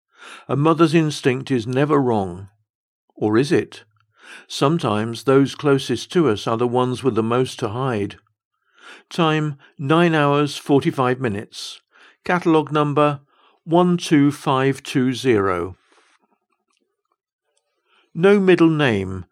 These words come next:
The Complete Collected Jack Reacher Stories by Lee Child. Random House Audio,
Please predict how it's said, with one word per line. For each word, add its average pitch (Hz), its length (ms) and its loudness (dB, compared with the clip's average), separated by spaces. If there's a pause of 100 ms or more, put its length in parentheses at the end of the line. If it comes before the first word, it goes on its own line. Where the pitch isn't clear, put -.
(120)
The 139 100 -2
Complete 170 580 0
Collected 147 600 0
Jack 135 280 -2
Reacher 135 460 -4
Stories 101 680 -2 (240)
by 139 140 2
Lee 143 260 2
Child. 104 600 -4 (680)
Random 160 360 0
House 143 340 0
Audio, 107 580 0